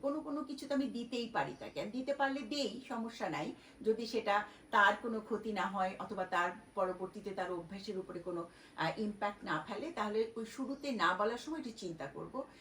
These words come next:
একবার যখন না বলে ফেলি, তখন আসলে একটা হ্যাঁ বলা উচিত না। সেটা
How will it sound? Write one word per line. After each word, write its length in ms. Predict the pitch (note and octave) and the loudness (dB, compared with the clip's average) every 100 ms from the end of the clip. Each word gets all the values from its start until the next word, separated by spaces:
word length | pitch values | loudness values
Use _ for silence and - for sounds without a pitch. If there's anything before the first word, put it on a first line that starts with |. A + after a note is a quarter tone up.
| - - | -6 2
একবার 380 | - G#3+ E4 | 2 6 4
যখন 300 | - C#4 C#4 | 6 4 2
না 400 | A3+ F#3+ F3+ G3 F#3 | 0 4 8 8 6
বলে 300 | F#3 F#3+ G3+ - | 2 2 -2 -4
ফেলি, 360 | A#3 A#3 G#3 A#3 | -2 0 -2 -6
তখন 280 | G3+ - G3 | -6 -4 -6
আসলে 240 | E3+ - | -8 -4
একটা 160 | D#3+ D#3 | -4 -4
হ্যাঁ 240 | - F3 | -6 -4
বলা 240 | D#3+ D3+ - | -2 -2 -2
উচিত 320 | G#3+ - C4 | -4 -4 -2
না। 180 | B3+ D4+ - - - | -2 -2 -6 -16 -8
সেটা 500 | - C4+ B3+ C4+ D4+ | 0 2 6 6 6